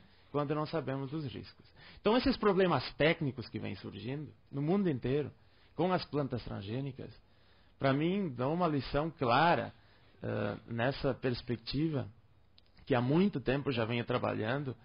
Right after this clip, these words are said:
sobre tecnologia, que a tecnologia, ela foi criada, assim, principalmente pra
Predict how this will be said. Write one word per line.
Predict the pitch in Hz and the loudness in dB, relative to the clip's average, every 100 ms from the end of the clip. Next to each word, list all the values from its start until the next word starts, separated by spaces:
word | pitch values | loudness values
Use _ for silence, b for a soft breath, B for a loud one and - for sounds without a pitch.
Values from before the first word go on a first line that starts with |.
| B B B | B B B
sobre | - 127 127 | -2 0 0
tecnologia, | 131 135 135 123 117 104 107 160 139 110 b b b - | 0 0 0 0 -2 -2 -4 -4 -4 -6 b b b -2
que | 139 | 0
a | |
tecnologia, | 170 165 170 160 127 156 208 | 2 2 2 2 2 2 4
ela | 208 175 | 4 2
foi | - 175 | 2 -2
criada, | - 139 127 139 180 185 | -2 0 4 4 2 0
assim, | - 156 170 226 233 b b b b b b b b b _ | -2 -4 -4 -4 -8 b b b b b b b b b _
principalmente | - 196 233 190 - 120 113 131 165 202 185 165 - _ - | -2 -2 -2 -6 -4 -2 0 -2 -2 -6 -10 -12 -18 _ -4
pra | 143 156 220 | 2 2 2